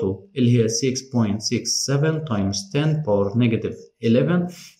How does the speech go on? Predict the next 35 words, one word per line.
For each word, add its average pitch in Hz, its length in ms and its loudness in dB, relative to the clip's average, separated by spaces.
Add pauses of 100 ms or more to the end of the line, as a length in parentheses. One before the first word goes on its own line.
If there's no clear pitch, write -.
(100)
طبعًا 117 360 2
times 151 420 0
اللي 113 140 2
هي 113 60 6
one 113 260 4 (100)
point 107 200 0
nine 151 480 0
times 101 280 0 (120)
ten 147 280 0
power 101 300 2 (140)
twenty-seven، 151 1040 0 (260)
ونقسم 131 480 2
على 113 200 4
مين؟ 135 240 4
على 107 360 2
ال، 104 280 -2
ال 104 320 2
R 123 140 4
power 113 380 2
two 165 320 0
اللي 107 260 0
هي 120 320 2 (220)
seven 120 300 2
point 110 380 0
fourteen 151 760 -4
times 107 300 0
ten 143 300 -2 (240)
power 104 320 2 (200)
seven، 156 240 2 (400)
كل 180 460 4
ده 180 220 2 (400)
باور 117 340 4
إيه؟ 113 300 0
باور 113 140 4
two. - 300 -6